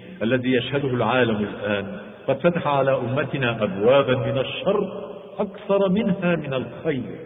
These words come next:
وآخر هذه التقنيات العلمية الحديثة هو الإنترنت.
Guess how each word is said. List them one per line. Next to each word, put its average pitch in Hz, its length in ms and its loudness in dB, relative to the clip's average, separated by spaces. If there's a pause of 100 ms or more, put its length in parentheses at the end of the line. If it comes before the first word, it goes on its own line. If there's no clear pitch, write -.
(520)
وآخر 151 680 2
هذه 127 320 2
التقنيات 170 680 -4
العلمية 156 480 -4
الحديثة 131 760 -6 (440)
هو 202 100 6
الإنترنت. 196 600 4